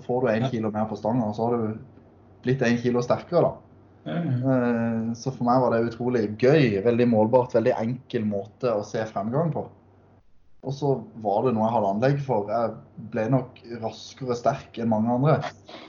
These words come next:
Speaker 2: Ja.
Speaker 1: Jeg var allerede ganske sterk når jeg begynte, for jeg hadde jo trent mye styrke, bare ikke knebøy og markløft.
Speaker 2: Ja,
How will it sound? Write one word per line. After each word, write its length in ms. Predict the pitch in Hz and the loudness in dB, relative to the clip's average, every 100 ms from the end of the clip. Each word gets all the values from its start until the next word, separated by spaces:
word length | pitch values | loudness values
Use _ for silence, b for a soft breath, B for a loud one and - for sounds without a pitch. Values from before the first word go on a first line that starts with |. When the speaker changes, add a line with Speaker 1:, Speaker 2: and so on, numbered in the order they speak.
| - | 2
Speaker 2:
Ja. 120 | 139 - | 2 2
Speaker 1:
Jeg 120 | - | -2
var 120 | - | -4
allerede 540 | 127 117 113 120 110 117 | -2 -2 2 2 2 0
ganske 260 | 107 - | -4 -6
sterk 280 | 135 123 - | -6 -6 -2
når 100 | 135 | 0
jeg 60 | 120 | 4
begynte, 380 | 147 143 113 110 | 2 2 -6 -6
for 80 | |
jeg 80 | 123 | -2
hadde 160 | 120 139 | 0 2
jo 60 | 139 | 2
trent 280 | 123 123 107 - - - - - | 2 2 -2 -10 -20 -20 -20 -4
mye 180 | 110 110 | -2 -2
styrke, 540 | - 107 - - 107 104 | -4 -8 -4 0 0 0
bare 220 | 107 107 | -2 -2
ikke 340 | - 110 104 | -2 -2 -2
knebøy 500 | - 104 98 110 101 - - - - - - | -2 -4 0 2 0 -4 -16 -20 -20 -18 -4
og 100 | 113 | 0
markløft. 580 | 107 - 135 - - - - | 0 0 -2 -2 -12 -20 -14
Speaker 2:
Ja, 100 | - | 2